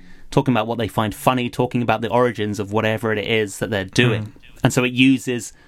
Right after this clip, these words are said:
Speaker 1: that one joke as, like, a base camp that it sort of deviates from to talk about, you know, the comedian's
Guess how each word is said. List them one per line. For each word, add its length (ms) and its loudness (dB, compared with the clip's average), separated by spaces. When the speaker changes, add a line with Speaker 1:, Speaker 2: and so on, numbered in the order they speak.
Speaker 1:
that 160 0
one 240 2
joke 320 0
as, 120 -8
like, 160 -8
a 60 -4
base 400 -2
camp 440 -2
that 140 -6
it 160 -6
sort 220 -2
of 140 -6
deviates 640 2
from 300 2
to 120 -16
talk 360 -2
about, 440 2
you 120 -6
know, 180 -2
the 140 -4
comedian's 720 0